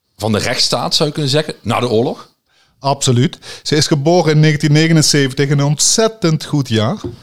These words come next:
Speaker 1: De strijdbaarheid, die spat er vanaf.
Speaker 2: Ja,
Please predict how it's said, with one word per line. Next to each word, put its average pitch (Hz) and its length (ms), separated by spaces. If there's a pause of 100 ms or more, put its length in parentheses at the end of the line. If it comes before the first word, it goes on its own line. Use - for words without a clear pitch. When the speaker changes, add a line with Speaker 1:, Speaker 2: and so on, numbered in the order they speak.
(260)
Speaker 1:
De 104 100
strijdbaarheid, 107 920
die 98 100
spat - 360
er 113 60
vanaf. 110 360 (300)
Speaker 2:
Ja, - 260